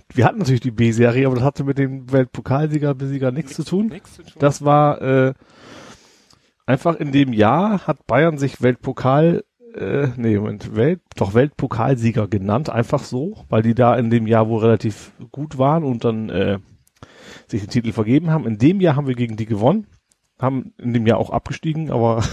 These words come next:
Speaker 1: <laughs> das war also ein ganz normales Ligaspiel, ähm, wo wir dann eben gegen die Bayern gewonnen haben. Das ist eines der ganz wenigen Spiele, die in der Saison waren.
Speaker 2: Das muss ja dann eine Saison gewesen sein, wo Bayern in der zweiten Liga gespielt
Speaker 1: Nee, <laughs>
Speaker 2: hat.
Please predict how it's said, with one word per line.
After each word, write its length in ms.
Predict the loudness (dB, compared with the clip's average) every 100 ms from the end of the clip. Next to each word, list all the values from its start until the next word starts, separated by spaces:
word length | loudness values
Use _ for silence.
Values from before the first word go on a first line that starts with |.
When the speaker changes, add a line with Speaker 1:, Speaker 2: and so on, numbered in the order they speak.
| 2 2
Speaker 1:
<laughs> 260 | -2 -8 -4
das 120 | 2
war 60 | 4
also 120 | 6
ein 60 |
ganz 160 | 4 2
normales 300 | 2 2 4
Ligaspiel, 720 | 4 4 2 2 4 4 2
ähm, 380 | 0 2 2 0 -10 -20 -20 -20 -6
wo 120 | -2
wir 60 | 0
dann 140 | 2
eben 160 | 2 2
gegen 180 | 0
die 60 | 2
Bayern 280 | 2 2 0
gewonnen 260 | -2 -4 -4
haben. 80 |
Das 100 | -6
ist 40 | -4
eines 160 | -4 -2
der 80 |
ganz 300 | 0 0 0
wenigen 300 | 2 2 0
Spiele, 460 | -6 -2 2 2 0 -6 -4
die 100 | -2
in 80 | 0
der 80 | 2
Saison 300 | 4 4 2
waren. 260 | 2 0 -4 -12
Speaker 2:
Das 200 | -14 -14
muss 140 | -10
ja 80 | -6
dann 100 | -6 -6
eine 80 |
Saison 320 | -12 -12 -10 -10
gewesen 380 | -6 -6 -8
sein, 220 | -8 -10 -10
wo 80 |
Bayern 280 | -10 -8 -8
in 80 | -10
der 120 | -14
zweiten 280 | -12 -12 -12
Liga 200 | -10 -10
gespielt 320 | -10 -4 4
Speaker 1:
Nee, 420 | 6 8 8 6
<laughs> 0 |
Speaker 2:
hat. 600 | 4 2 0 0 0 -2